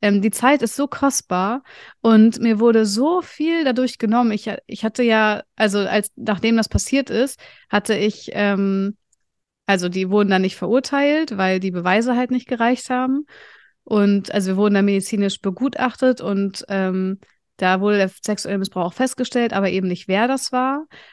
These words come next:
Wir hatten zwar alle Kinder, weil es waren noch mehr Kinder betroffen, unabhängig voneinander auch das, die gleichen TäterInnen benannt, aber irgendwie hat das nicht, also unsere Glaubwürdigkeit war nicht genug, weil wir eben auch noch klein waren.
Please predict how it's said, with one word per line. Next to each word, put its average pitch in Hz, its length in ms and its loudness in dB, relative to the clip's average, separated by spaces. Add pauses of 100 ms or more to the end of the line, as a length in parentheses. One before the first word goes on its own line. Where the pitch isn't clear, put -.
(120)
Wir 196 160 2
hatten 208 280 0
zwar - 240 -2
alle 214 320 0 (260)
Kinder, 214 380 2
weil 185 100 4
es 185 140 -4
waren 190 80 0
noch 185 100 -4
mehr 202 200 2
Kinder 233 380 0
betroffen, 233 540 -4
unabhängig 202 480 -2
voneinander 196 380 0
auch 185 80 -4
das, 196 180 -6
die 196 180 -6
gleichen 190 320 0
TäterInnen 226 520 0
benannt, 233 420 4
aber 190 380 -2 (260)
irgendwie 202 300 0
hat 202 80 -2
das 196 180 -6 (220)
nicht, - 480 -10 (240)
also 196 160 -2
unsere 190 220 -2
Glaubwürdigkeit 196 760 -2
war 185 140 -2
nicht 185 220 -4
genug, 220 500 2 (500)
weil 202 180 2
wir 202 140 2
eben 202 160 0
auch 185 280 -6 (120)
noch 214 400 -6
klein 202 400 0
waren. 269 320 0